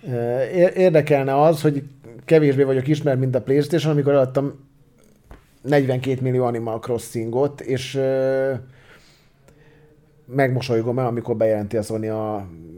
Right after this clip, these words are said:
nyolc egész négy milliós Horizont, aminek a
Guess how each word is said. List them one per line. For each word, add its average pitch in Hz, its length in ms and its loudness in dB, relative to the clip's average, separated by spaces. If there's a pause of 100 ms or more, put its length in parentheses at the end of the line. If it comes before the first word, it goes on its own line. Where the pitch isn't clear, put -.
(180)
nyolc 113 240 -8
egész 113 220 -6
négy 113 220 -6
milliós 107 580 -6 (320)
Horizont, 110 680 -6
aminek 113 920 -8
a 107 320 0